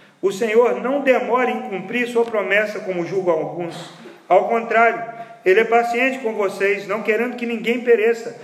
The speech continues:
mas que todos cheguem ao arrependimento.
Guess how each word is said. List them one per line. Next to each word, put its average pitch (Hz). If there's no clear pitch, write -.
mas 185
que 185
todos 233
cheguem 208
ao 190
arrependimento. 170